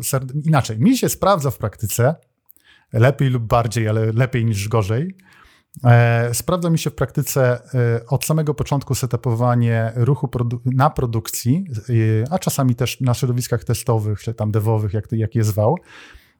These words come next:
e, narzędzia do monitoringu, które wykonuje to samo, co użytkownik. Okej? Czyli krótko rzecz biorąc,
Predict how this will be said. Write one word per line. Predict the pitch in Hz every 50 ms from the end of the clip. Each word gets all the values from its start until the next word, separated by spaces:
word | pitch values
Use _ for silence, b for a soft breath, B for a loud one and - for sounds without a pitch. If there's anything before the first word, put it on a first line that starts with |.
| - - 120
e, | 120 120 120 117 117 117 113 113
narzędzia | 131 123 135 127 147 190 196 175 175
do | 147 151
monitoringu, | 143 139 139 139 127 - 131 127 135 131 127 127
które | - - - 120 120 117 117 117
wykonuje | 120 113 123 165 165 180 156 143 131 127 120
to | 120
samo, | 110 - 120 117 113
co | - -
użytkownik. | 110 101 107 - - 107 104 - - - - _ _ _ _ _ _ _ _ - -
Okej? | 110 - 143 185 196 - - _ _ _
Czyli | - - 135 127 120
krótko | - 220 214 - 196
rzecz | 170 156 139
biorąc, | 143 156 147 139 - -